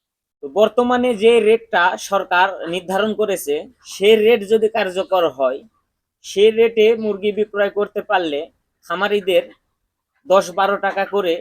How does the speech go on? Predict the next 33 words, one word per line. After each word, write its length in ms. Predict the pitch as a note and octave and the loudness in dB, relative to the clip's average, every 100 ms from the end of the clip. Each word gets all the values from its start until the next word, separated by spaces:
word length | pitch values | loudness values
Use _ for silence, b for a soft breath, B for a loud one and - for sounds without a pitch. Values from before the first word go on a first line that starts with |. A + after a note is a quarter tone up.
| - | -4
কেজি 240 | G3 F3+ F#3 | -6 -4 -4
প্রতি 260 | F3+ - | -6 -4
লাভ 200 | F3 E3 - | -4 -4 -4
থাকবে। 400 | - D#3+ C3 B2 D3 - _ _ _ _ _ | -10 -10 -8 -10 -10 -16 _ _ _ _ _
এতে 220 | F#3 F#3 A3 | -8 0 2
করে 280 | A3+ G#3 G3 A3+ | 4 2 0 -2
এক 160 | E3 E3 | -4 -4
হাজার 240 | F#3 F#3+ G#3 | -2 -2 -2
মুরগি 320 | G3+ G3+ F#3+ | -2 -4 -4
পালন 320 | - G3+ G3 G3+ | -4 -2 -4 -6
করলে 400 | G3+ G#3 G3 D#3 F#3 D#3+ | -4 -2 0 -2 -4 -4
দুই 140 | F3 | -2
হাজার 280 | F3+ F#3 G3+ | -2 -2 -2
কেজি 280 | G3 F#3+ G3 | -2 -4 -4
মাংসতে 520 | F#3 F3+ - F3+ - D#3+ | -6 -8 -8 -12 -10 -10
যদি 240 | E3+ E3+ E3 | -8 -10 -6
দশ 180 | F3 F3 - | -6 -8 -10
টাকা 200 | F3 F3+ | -8 -8
কেজিও 380 | F#3 F3 F3 F3+ | -8 -10 -8 -8
থাকে, 360 | F3+ D#3 C#3 C3+ A#3 _ _ _ _ E3 | -8 -10 -8 -12 -12 _ _ _ _ -8
বিশ 140 | E3 | -6
হাজার 240 | F#3 F3+ F#3 | -6 -6 -6
টাকা 200 | F3 E3 | -6 -6
লাভ 180 | E3 D#3 - | -4 -4 -6
থাকবে। 340 | D#3 C#3+ A#2+ B2+ F#3 _ _ _ _ _ | -10 -10 -10 -10 -12 _ _ _ _ _
তো 40 | E3+ - | -6 -2
একজন 400 | G#3 F3+ F3+ A#3+ A#3 | -4 -4 -2 -2 2
লোক 260 | A3+ G#3+ G#3+ - | 2 2 0 -12
সারা 360 | - G3 G#3 A3 | -6 -2 2 0
মাস 300 | G#3 G#3+ A3 - - | 0 -2 -2 -6 -8
পরিশ্রম 560 | G3 G3 G#3 - G#3+ G#3 | -2 -2 -2 -2 -2 -4
করে, 300 | F#3+ G3 E3+ F3 G#3+ _ D3 | -4 -2 0 -2 -6 _ -8
দিন 180 | F#3 | -6